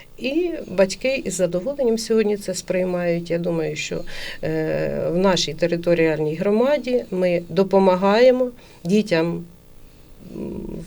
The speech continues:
в-, знаходитися в такому інклюзивному середовищі, яке сьогодні, ви знаєте, навіть, е, і на рівні європейських цінностей в закладах освіти, я думаю, що ми сьогодні вже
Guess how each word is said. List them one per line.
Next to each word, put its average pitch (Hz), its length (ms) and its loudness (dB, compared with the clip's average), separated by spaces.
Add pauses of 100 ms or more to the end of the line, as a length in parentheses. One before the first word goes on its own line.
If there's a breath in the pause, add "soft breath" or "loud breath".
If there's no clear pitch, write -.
(220)
в-, 151 80 -10
знаходитися 170 800 2
в - 40 -2
такому 285 380 0
інклюзивному 254 640 4
середовищі, 202 800 0 (340 loud breath)
яке 185 260 4
сьогодні, 214 400 4
ви 185 100 0
знаєте, 196 400 2
навіть, 175 500 -2
е, 165 360 0 (100)
і 175 300 0 (240)
на 170 200 4
рівні 196 360 2
європейських 170 760 0
цінностей 220 640 2
в 156 40 -10
закладах 160 480 -2
освіти, 196 380 -4
я 160 100 0
думаю, 190 280 -4
що - 160 -6
ми 165 100 -4
сьогодні 180 400 -6
вже 170 180 -8